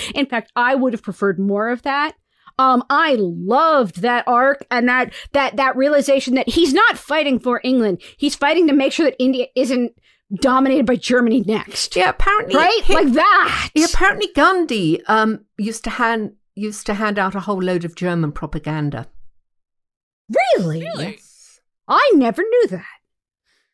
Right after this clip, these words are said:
Speaker 1: I just knew that he, I just knew that, like, that, that, that, that, that, that, that, that when Gandhi first came to power, that, that, um, that the U K treated him like a terrorist.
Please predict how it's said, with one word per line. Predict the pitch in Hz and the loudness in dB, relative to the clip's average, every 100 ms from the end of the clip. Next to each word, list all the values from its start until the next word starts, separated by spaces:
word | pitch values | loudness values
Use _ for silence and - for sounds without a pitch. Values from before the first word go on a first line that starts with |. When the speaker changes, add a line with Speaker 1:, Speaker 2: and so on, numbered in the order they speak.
| _ - | _ -2
Speaker 1:
I | 339 | 0
just | 571 277 | 2 2
knew | 427 | 0
that | 392 | 2
he, | 381 330 | 4 4
I | - 440 | 2 2
just | 539 339 | 2 2
knew | 427 | 2
that, | 359 294 | 2 2
like, | 311 285 - | 2 0 -2
that, | 269 294 240 | 0 0 0
that, | 247 | -2
that, | 240 247 - | -2 -6 -2
that, | 277 214 | -2 0
that, | 247 226 - | -2 -2 0
that, | 233 220 | -2 0
that, | - 233 - - | 0 0 0 -2
that | 233 | 0
when | 220 233 233 | 2 2 2
Gandhi | 233 233 240 | 2 2 0
first | 247 233 | 0 -2
came | - 247 214 | -2 -2 -2
to | 196 | -4
power, | - - 226 220 202 196 | -6 -2 0 2 0 0
that, | 185 170 185 | -2 -4 -2
that, | 254 202 - - - - - | -2 0 -2 -12 -20 -8 -2
um, | 233 220 180 180 160 - - | 2 2 2 0 -2 -4 -4
that | 226 214 | -2 0
the | 214 | 0
U | 240 240 | 0 0
K | - 220 | -2 -2
treated | - 254 214 | -2 -4 -4
him | 277 | -4
like | 220 196 | -4 -4
a | |
terrorist. | 175 277 220 175 - - - | -4 -2 -2 -4 -10 -18 -20